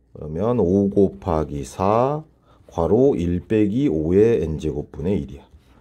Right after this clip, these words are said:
그러면 얘가 이렇게 사가 약분이 되고, 어, 전개를 충분히 해보면 오 빼기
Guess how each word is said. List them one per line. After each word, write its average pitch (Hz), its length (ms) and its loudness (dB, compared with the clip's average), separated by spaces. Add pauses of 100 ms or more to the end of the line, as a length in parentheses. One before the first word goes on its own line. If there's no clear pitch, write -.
(300)
그러면 127 520 6
얘가 92 160 4
이렇게 73 280 -6
사가 127 380 -2
약분이 117 420 -4
되고, 80 560 -4 (640)
어, 117 240 4
전개를 131 600 4
충분히 160 340 -4
해보면 120 240 -2
오 104 340 -4 (180)
빼기 113 640 2